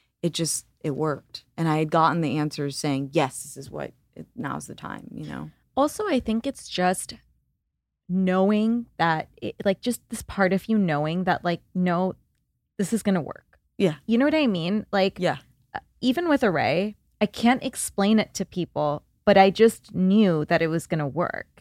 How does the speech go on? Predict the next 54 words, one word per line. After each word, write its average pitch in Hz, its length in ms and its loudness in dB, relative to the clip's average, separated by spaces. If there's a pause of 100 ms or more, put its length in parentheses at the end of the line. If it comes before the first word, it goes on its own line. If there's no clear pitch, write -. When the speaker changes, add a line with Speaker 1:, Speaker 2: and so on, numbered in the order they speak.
(180)
Speaker 1:
Yeah. 156 280 0
Speaker 2:
And 196 420 2
there 202 140 6
was 208 240 2
no 214 240 6
doubt. 160 440 2
Like, 190 160 0
I 185 120 0
never 185 300 4
had 185 300 4
this 175 200 -2
doubt. 147 360 0
I 180 80 2
just 202 280 0
had 175 420 2
this, 185 180 -2
like, 170 160 -4
sure 180 280 -4
shot 202 280 2
knowing, 165 360 -2
and 185 100 -2
I - 120 -2
saw 208 340 8
it. 175 140 4
I 165 120 0
saw 175 300 6
what 170 140 0
it 160 80 -4
would 156 140 -4
become. 160 540 -4 (160)
Speaker 1:
Yeah. - 220 -12
Speaker 2:
And 175 100 -2
I 175 60 4
still 202 280 4
see 175 280 -2
it. - 140 -6 (100)
You 185 100 0
know 175 80 2
what 170 80 2
I 165 100 2
mean? 160 360 -2
So 180 540 8 (360)
I 196 80 4
think, 220 240 8
like, 202 180 8
having 170 480 4
that 190 200 4
kind 185 180 0
of, 170 100 0
like, 156 140 -2
North 170 420 2
Star 160 280 2
and 160 240 -2
knowing, 190 580 0